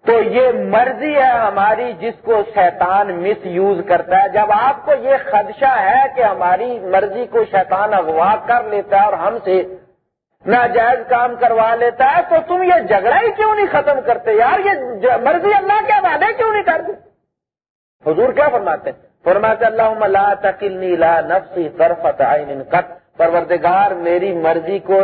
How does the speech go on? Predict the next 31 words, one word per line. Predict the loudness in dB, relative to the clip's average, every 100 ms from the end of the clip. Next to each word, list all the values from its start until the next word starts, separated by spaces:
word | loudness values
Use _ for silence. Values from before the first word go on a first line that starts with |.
| 2
ایک | 0 2 2 0 0
پلک | 2 0
جھپکنے | -2 -2 -4 -2 -2
کے | 0
برابر | 2 2 0
بھی | -4 -4
میرے | 0 4 4
حوالے | 4 2 2
نہ | 0
کرنا۔ | 0 0 -2 -4 -10 _ _ _ _ -2
"خذ | -2
بناصیتی"، | 0 0 0 0 -2 0 0 -2
میری | -2 -2 -2 -6 -14 _ -2
سر | 0
کے | -2
بالوں | 0 0 0 -2
سے | -2
پکڑ | -2 -2 -4
کے | -4
مجھے | 0 0
اپنے | 2 -2
قبضے | -2 -2 -2
میں | -2
رکھ۔ | -6 -6 -18 _ _ _ _ _ _ _ _ _ _ _ _ _ _ _ _ _ _ _ _ _ -20 _ _ _ _ _ _ _ _ _ _ _ _ -20 _ _ -2
یہ | 0
مرضی | 2 0 0 0
تو | 2
وہ | 2 0
چیز۔ | -4 -6 -6 -20 _ _ _ _ _ _ _ _ _ _ _ _ _ _ _ _ _ _ _
آپ | 0 0 0
دیکھیں، | 0 0